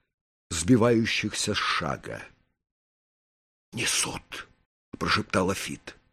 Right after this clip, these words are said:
"Хоть бы он был жив!" Двери широко распахнулись.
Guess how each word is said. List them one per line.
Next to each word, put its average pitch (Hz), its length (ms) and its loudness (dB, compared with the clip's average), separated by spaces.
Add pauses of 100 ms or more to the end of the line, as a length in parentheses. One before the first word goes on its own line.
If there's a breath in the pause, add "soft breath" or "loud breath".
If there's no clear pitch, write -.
(640)
"Хоть - 320 0
бы 95 160 2
он 95 160 0 (120)
был 170 280 2
жив!" - 600 -2 (1600)
Двери 104 480 10
широко 101 540 4
распахнулись. - 1300 -2